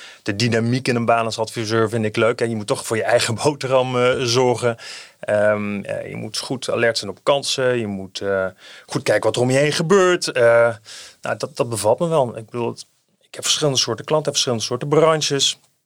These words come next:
En dat maakt mijn werk heel erg, eh, divers en, eh, ook wel uitdagend, ja.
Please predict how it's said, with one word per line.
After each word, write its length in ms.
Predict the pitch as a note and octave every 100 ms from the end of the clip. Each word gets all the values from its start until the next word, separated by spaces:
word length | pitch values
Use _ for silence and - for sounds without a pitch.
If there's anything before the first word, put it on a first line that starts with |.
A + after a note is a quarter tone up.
| _ _ _ -
En 80 | -
dat 100 | A2+
maakt 200 | A#2+ B2
mijn 120 | A2+
werk 220 | A#2+ A#2+
heel 200 | A#2+ B2
erg, 260 | A#2 A2 -
eh, 100 | A2 G2
divers 400 | G#2 A#2+ G#2 -
en, 280 | G2 G2 F#2+
eh, 20 | G2 _ - - - _ -
ook 100 | -
wel 100 | G2
uitdagend, 500 | G2 - C3+ G#2+ G2
ja. 200 | B2